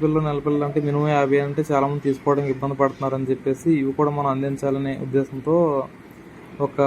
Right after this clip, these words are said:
మన దగ్గర అయితే త్రీ మంత్స్, త్రీ to ఫోర్ మంత్స్, అలాగే ఎగ్ లేయింగ్‌కి వచ్చినాయి సిక్స్ to సెవెన్ మంత్స్ బర్డ్స్ అయితే మన దగ్గర అందుబాటులో ఉన్నాయి. ఏపీ and తెలంగాణ ఎక్కడికైనా మనం ట్రాన్స్‌పోర్ట్ ఇవ్వడం జరుగుతుంది, by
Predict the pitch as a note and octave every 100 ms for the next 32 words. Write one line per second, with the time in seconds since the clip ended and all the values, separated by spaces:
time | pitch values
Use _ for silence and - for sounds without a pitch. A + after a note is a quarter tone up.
0 | C#3 C#3 C#3 C#3 D3 D3 E3 - C#3+ D3
1 | D3 - - C#3 D3 C#3+ E3+ E3+ C#3+ C#3
2 | C#3+ C#3 D3+ F3 C#3+ C#3 D3 F3+ F3+ C#3
3 | B2+ D3 D3+ D3 C#3+ - C3 - D3+ -
4 | E3+ D#3+ D3 C#3+ C#3+ C#3 C#3 C#3 C#3+ D3+
5 | D3+ D#3 C#3 C3+ C#3 C3+ C3+ C3 - -
6 | - C3 C3+ C#3 C#3 C#3+ C3+ B2+ B2+ D#3
7 | G3+ - - - - - - - - -
8 | - C#3 C#3 D#3 D#3 D#3 C#3 C#3+ D3 D3+
9 | C#3+ C#3 D3+ D3+ C#3+ C3+ C3 - C3+ C3+
10 | C#3 C3+ B2+ A#2+ B2+ C3 F#3 G3+ - -
11 | - C3